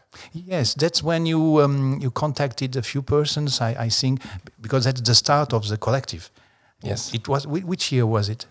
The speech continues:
Speaker 2: It was, uh, at the end of, uh, two thousand eleven.
Speaker 1: Two thousand eleven. And who were the first persons you contacted?
Speaker 2: Uh,
Speaker 1: Tell
Speaker 2: the
Speaker 1: me.
Speaker 2: f-, the first person was Candy Carrera.
Speaker 1: Candy Carrera, yeah.
Speaker 2: Who, uh,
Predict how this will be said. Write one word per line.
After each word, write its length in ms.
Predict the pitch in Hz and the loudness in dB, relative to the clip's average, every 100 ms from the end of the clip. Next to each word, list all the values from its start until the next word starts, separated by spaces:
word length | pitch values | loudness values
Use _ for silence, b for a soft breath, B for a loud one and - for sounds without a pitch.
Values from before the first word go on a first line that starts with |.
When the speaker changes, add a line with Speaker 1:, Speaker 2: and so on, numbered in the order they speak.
| _ _ | _ _
Speaker 2:
It 180 | - - | -20 -8
was, 340 | 123 113 - 143 | -6 -6 -6 -4
uh, 760 | 131 127 143 - 165 160 202 - | -2 -2 -4 -6 -8 -10 -10 -10
at 160 | 131 | -8
the 140 | 139 127 | 0 0
end 240 | 135 131 | 2 2
of, 360 | 120 120 - 147 | 0 0 -4 -2
uh, 220 | 127 127 | 0 -2
two 160 | - 131 | -4 -6
thousand 440 | 127 120 120 117 | -2 -2 -2 -2
eleven. 380 | 117 101 95 - _ _ | -2 -4 -6 -12 _ _
Speaker 1:
Two 100 | 135 | -12
thousand 260 | 113 107 | -6 -2
eleven. 280 | 104 98 90 B B - | -2 -2 -4 B B -4
And 160 | 120 | 0
who 160 | 139 180 | 2 4
were 200 | 170 160 | 4 4
the 120 | 131 | 4
first 380 | - 131 147 - | 2 2 2 0
persons 340 | 139 131 120 | 0 0 0
you 60 | 110 | 0
contacted? 600 | - 104 98 - 104 - - _ 110 | 0 -2 -2 -8 -14 -16 -20 _ -6
Speaker 2:
Uh, 140 | 113 | 2
Speaker 1:
Tell 140 | 117 | 4
Speaker 2:
the 60 | 101 | 4
Speaker 1:
me. 60 | 92 | 2
Speaker 2:
f-, 100 | - - _ | -4 -20 _
the 80 | 127 | -14
first 440 | - 160 160 - | -8 -6 -6 -6
person 720 | - 123 110 - 120 107 107 | -6 -4 -4 -4 -6 -4 -2
was 560 | 110 143 160 - - - _ | 0 -2 -4 -10 -10 -14 _
Candy 460 | - 120 147 185 - _ | -4 -2 -2 -6 -10 _
Carrera. 440 | - 113 113 117 180 | -8 -6 -4 -6 -4
Speaker 1:
Candy 200 | 107 110 | -2 -2
Carrera, 440 | 107 95 110 123 | -2 -4 -2 -4
yeah. 180 | 123 117 - _ _ 139 | -2 -4 -6 _ _ -20
Speaker 2:
Who, 280 | 123 120 117 | -20 -12 -8
uh, 460 | 110 110 110 110 | -6 -6 -6 -8